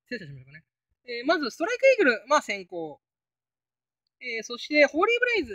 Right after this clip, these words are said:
えー、ホーリーブレイズか。えー、まあ、逃げ線。で、えー、五番の二マルサンデーが追い込み。で、六番の長谷野パイロが除外だから、七番のサウンドドゥルマ本命。で、えー、八番のサーヒューストン、まあ、三着固定。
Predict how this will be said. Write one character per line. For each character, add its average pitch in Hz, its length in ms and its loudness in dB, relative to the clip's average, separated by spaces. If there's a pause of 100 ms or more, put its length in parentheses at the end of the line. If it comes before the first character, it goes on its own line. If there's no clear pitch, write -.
(120)
え 202 140 -4
ー、 185 40 -6
ホ 320 300 4
ー 349 40 2
リ 330 420 2
ー 262 40 -2
ブ 269 60 -2
レ 277 80 4
イ - 40 2
ズ 170 120 -10
か。 127 140 -18 (300)
え 247 140 0
ー、 - 20 0
ま 285 80 6
あ、 254 40 6
逃 180 120 -2
げ 190 120 2
線。 156 380 -14 (1400)
で、 302 80 2
え 240 360 2
ー、 196 40 -8
五 226 100 -2
番 359 280 6
の 349 120 0
二 320 180 2
マ 415 120 10
ル 427 80 8
サ 427 140 6
ン 381 80 6
デ 320 120 4
ー 302 40 0
が 320 140 8
追 202 120 6
い 180 100 -14
込 180 120 -4
み。 151 240 -10 (1300)
で、 302 180 4
六 285 300 4
番 381 200 8
の 254 140 2
長 220 100 2
谷 277 120 -4
野 285 120 2
パ 269 200 4
イ 240 60 -2
ロ 226 120 -4
が 247 120 -2
除 190 140 -12
外 190 180 -2
だ 196 80 -4
か 202 100 -2
ら、 208 100 2
七 247 200 2
番 370 100 6
の 233 60 0
サ 226 120 0
ウ 240 40 0
ン 254 60 -10
ド 247 60 -10
ド 247 80 -8
ゥ - 20 -6
ル 214 60 -8
マ 202 100 -2
本 143 180 -20
命。 127 180 -20 (1120)
で、 320 80 2 (220)
え - 40 0
ー、 - 20 -2
八 320 220 -2
番 453 160 4
の 311 80 4
サ 285 140 6
ー 320 60 10
ヒ 349 100 6
ュ - 20 6
ー 302 40 2
ス - 80 -4
ト 202 120 0
ン、 208 60 -8
ま 247 80 -4
あ、 - 20 -4
三 226 220 0
着 208 180 -4
固 175 180 -14
定。 123 320 -20